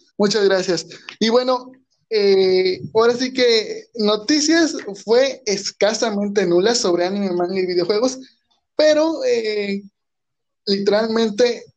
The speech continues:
hay noticias de, del ámbito en general, y me voy a topar con mis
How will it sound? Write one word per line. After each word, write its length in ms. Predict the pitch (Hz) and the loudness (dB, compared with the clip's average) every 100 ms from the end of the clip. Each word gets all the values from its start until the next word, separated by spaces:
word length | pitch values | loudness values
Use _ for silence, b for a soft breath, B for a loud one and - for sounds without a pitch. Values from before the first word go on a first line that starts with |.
| - | -2
hay 240 | 190 202 | 0 0
noticias 720 | 208 196 196 185 226 254 240 190 | -2 -4 -2 0 2 2 2 2
de, 560 | 175 160 156 156 156 _ _ _ _ | 2 2 -2 -6 -8 _ _ _ _
del 280 | 180 180 185 | -2 2 4
ámbito 360 | 196 202 226 214 | 2 0 -2 -2
en 80 | |
general, 540 | 190 185 156 160 240 277 _ _ _ _ _ _ - | -2 0 2 2 0 -4 _ _ _ _ _ _ -2
y 120 | 196 | 0
me 100 | 196 | 4
voy 200 | 202 277 | 4 2
a 120 | 285 | 0
topar 360 | 208 214 233 226 | -4 -4 -4 -2
con 180 | 220 | 0
mis 340 | 208 185 - | 0 -2 -4